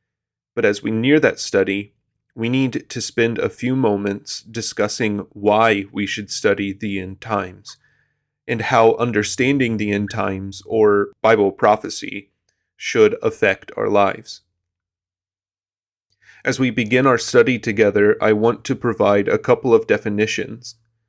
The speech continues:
I will likely use these next few terms interchangeably. The first is the phrase, "end times." This can honestly mean any time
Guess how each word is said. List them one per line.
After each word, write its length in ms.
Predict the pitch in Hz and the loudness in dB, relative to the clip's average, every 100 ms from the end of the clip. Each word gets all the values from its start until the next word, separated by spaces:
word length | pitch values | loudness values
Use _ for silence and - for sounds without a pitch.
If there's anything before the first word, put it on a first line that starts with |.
| _ _ | _ _
I 80 | - | 0
will 160 | 117 113 | 6 8
likely 400 | 117 131 147 107 | 6 4 0 -2
use 380 | 104 131 127 110 | -2 -2 -2 -6
these 260 | 107 101 | -8 -6
next 320 | 110 110 - | -6 -6 -8
few 180 | - 110 | -10 -10
terms 640 | 104 104 101 113 131 131 - - - _ - | -8 -6 -4 -4 -8 -12 -14 -16 -20 _ -12
interchangeably. 1040 | 117 117 - 101 110 98 101 90 - - _ _ _ _ _ _ _ _ _ _ _ _ _ _ _ _ _ _ | -6 -6 -6 -6 -4 -2 -4 -6 -12 -14 _ _ _ _ _ _ _ _ _ _ _ _ _ _ _ _ _ _
The 100 | 123 | -14
first 400 | 120 139 139 - - _ _ | -2 -2 -2 -8 -18 _ _
is 460 | 123 117 107 - - _ _ _ _ _ _ | -2 -2 -2 -6 -10 _ _ _ _ _ _
the 100 | - | -10
phrase, 680 | 110 117 101 98 98 98 - _ _ _ _ _ | -6 0 2 2 -2 -6 -12 _ _ _ _ _
"end 480 | 123 120 117 113 104 _ | -6 -4 -6 -8 -12 _
times." 600 | - 107 90 98 87 - _ _ _ _ _ _ _ _ _ _ | -4 -4 -4 -10 -18 -20 _ _ _ _ _ _ _ _ _ _
This 300 | 113 135 - | -4 -4 -6
can 320 | - - 127 | -12 -4 -4
honestly 500 | - 117 135 135 123 | 0 0 0 -2 -4
mean 460 | 104 101 98 95 - - | -4 -2 -4 -6 -10 -8
any 240 | 110 113 | -4 -4
time 420 | - 104 98 98 | -4 -2 -2 -4